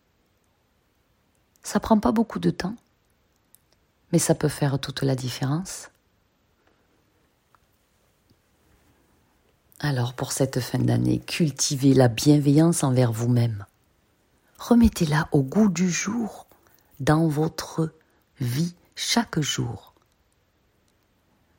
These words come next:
Ensuite, vous aurez de quoi faire pour apporter de la bienveillance aux autres et au monde. Merci de bien vouloir partager ce podcast pour inonder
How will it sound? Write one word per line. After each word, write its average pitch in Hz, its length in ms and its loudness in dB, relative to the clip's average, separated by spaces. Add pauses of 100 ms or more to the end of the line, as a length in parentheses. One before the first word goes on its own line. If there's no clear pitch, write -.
(260)
Ensuite, 135 420 -4
vous 127 300 -4
aurez 131 220 -4
de 123 120 -2
quoi 143 220 -4
faire 220 380 -2
pour - 340 -10 (560)
apporter - 540 4
de - 100 -6
la 131 140 -2
bienveillance 143 720 -2
aux 127 160 0
autres - 240 -2
et - 20 4
au 143 60 4
monde. 170 380 -6 (2500)
Merci 151 400 2
de 135 80 0
bien 131 240 4
vouloir 123 420 0
partager - 760 -4 (640)
ce - 180 -4
podcast - 720 -4 (640)
pour - 240 -4 (240)
inonder 202 680 4